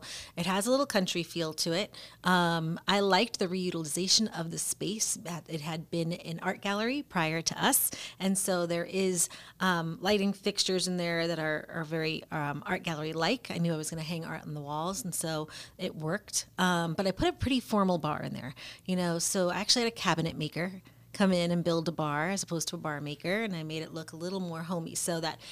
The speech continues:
is literally a kitchen cabinet maker that came in, and, um, the bar itself has a real, uh, sitting at a counter vibe, um, from the height, from the fact that there's two levels, um, the finishes. And then,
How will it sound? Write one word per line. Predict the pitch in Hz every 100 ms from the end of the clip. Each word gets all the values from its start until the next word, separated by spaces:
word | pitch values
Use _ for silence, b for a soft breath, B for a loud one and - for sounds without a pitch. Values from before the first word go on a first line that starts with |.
| B -
is | 185
literally | 190 226 220 190
a |
kitchen | 175 - 185
cabinet | 165 165 165
maker | 165 160 160
that | -
came | - 165 165
in, | 170 170 B B B
and, | 180 170 165 165 - -
um, | 165 160 156 156 -
the | 165
bar | 180 180
itself | - - - 175 170
has | - 208
a | 180
real, | 165 175 170 170 B B B -
uh, | 170 160
sitting | 156 - 185 170
at |
a | 151
counter | - 202 185 151
vibe, | 143 139 180 233 - - - -
um, | 175 160 160 -
from | 180 175
the |
height, | - 175 170 -
from | 165 160
the | 160
fact | 170 160
that | 165
there's | 147 -
two | - 190
levels, | 175 170 170 165 165 - B B B
um, | 170 165 160
the |
finishes. | - 175 165 - - - - B B -
And | 190 180
then, | 180 180 175 170 175